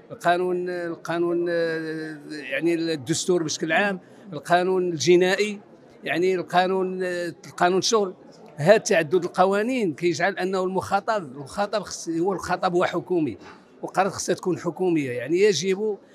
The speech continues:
الا كنا تنعتبروا بان الجمعيات كتقوم بواحد العمل تطوعي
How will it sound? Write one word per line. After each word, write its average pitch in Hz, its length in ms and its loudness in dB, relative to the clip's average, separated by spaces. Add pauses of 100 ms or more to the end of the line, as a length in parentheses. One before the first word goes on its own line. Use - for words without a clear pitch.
(340)
الا 156 180 -2
كنا 190 220 -2
تنعتبروا 180 580 2
بان 175 180 6
الجمعيات 170 520 4
كتقوم 185 320 2
بواحد 185 200 4
العمل 165 280 2
تطوعي 170 840 2